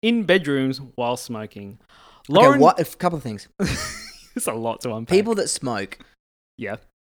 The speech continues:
Speaker 2: That's, you know, that's fine. That's your prerogative. Um, it's, it's obviously, it's terrible for your health. I'm not
Speaker 1: Yeah,
Speaker 2: gonna, I'm not gonna
Speaker 1: I,
Speaker 2: bang on about that,
Speaker 1: I used to
Speaker 2: but
Speaker 1: smoke a pack a day. Did you know that?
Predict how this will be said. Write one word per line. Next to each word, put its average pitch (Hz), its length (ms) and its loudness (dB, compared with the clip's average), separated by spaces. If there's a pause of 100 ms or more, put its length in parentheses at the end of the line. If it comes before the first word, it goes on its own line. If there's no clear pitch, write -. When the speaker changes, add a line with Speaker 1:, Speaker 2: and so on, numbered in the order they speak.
(280)
Speaker 2:
That's, 175 480 -4
you 160 160 -6
know, 117 60 -6
that's 147 200 -2
fine. 98 300 -10
That's 147 180 -6
your 160 120 0
prerogative. 101 580 -10 (160)
Um, 107 380 -6 (200)
it's, 127 220 -8
it's 123 280 -6
obviously, 123 640 -2
it's 107 140 -10
terrible 110 320 -6
for - 80 -12
your 104 80 -8
health. 98 260 -8
I'm 123 100 -8
not 135 100 2
Speaker 1:
Yeah, 147 60 2
Speaker 2:
gonna, - 120 -4
I'm 139 80 -2
not 151 60 4
gonna 147 120 4
Speaker 1:
I, 131 40 -2
Speaker 2:
bang 135 200 0
on 120 80 -2
about 107 240 -2
that, 107 80 0
Speaker 1:
I - 40 2
used - 100 -4
to - 60 2
Speaker 2:
but 131 80 4
Speaker 1:
smoke 190 180 -2
a 170 40 -16
pack 156 200 -6
a - 20 -6
day. 135 220 -4
Did 117 140 -12
you 170 60 -10
know 277 120 -8
that? 320 200 -12